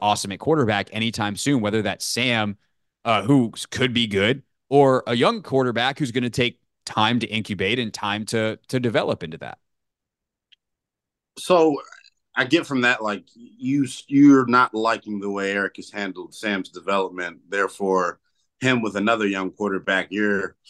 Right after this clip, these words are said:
Speaker 2: a little, th-, there's
Speaker 1: Correct.
Speaker 2: risk that comes with it. Now, I will play devil's advocate with this. This situation, we've already acknowledged during this segment, is just so different compared to a normal situation where you're developing a young quarterback.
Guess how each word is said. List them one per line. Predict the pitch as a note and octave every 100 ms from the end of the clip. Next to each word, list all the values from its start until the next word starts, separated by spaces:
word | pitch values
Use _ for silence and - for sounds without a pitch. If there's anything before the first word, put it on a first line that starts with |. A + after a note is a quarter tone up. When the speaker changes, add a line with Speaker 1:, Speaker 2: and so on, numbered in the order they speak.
| - - - _
Speaker 2:
a | F#2+
little, | G#2+ G#2 F#2+ F2+
th-, | F#2+ -
there's | - A2+ B2+ B2+
Speaker 1:
Correct. |
Speaker 2:
risk | F#3 G3 - _ _ _ _ G#2+
that | A2
comes | A2+ F#2+ F2+
with | F2 D2+
it. | C#2+ - _ _ -
Now, | C#3 C3+ C3
I | B2+
will | D3 C#3+ - _ _ _ -
play | C#3+ D#3
devil's | C#3 D3 C3+ A#2+
advocate | C3 A#2+ A2 G#2+
with | F#2+ E2+
this. | F2 E2 - - _ _ _ _ _
This | G#2+ G#3+ G#3+
situation, | F#3+ F#3+ D3 C#3 C#3+ - G2
we've | A#2+
already | A#2 A2
acknowledged | G2+ G2 G#2+ G2 F#2
during | G2 F#2
this | F2+
segment, | A2 F#2+ F#2+
is | G2
just | A#2 G#2 -
so | - F3 F#3 E3 - _ - -
different | D3 - G2+ F2+
compared | G#2+ G#2 A#2+ A#2 -
to | G#2+ G2 E2+ - _ - _ -
a | B2
normal | A#2+ C#3 D3+ C#3 A#2+
situation | - A2 - G#2+ G#2+ G#2 G2+
where | G2+
you're | G2+
developing | - F#2 G#2+ A2 G#2
a | F#2+
young | G#2 G#2
quarterback. | - A#2+ A2+ G2 F#2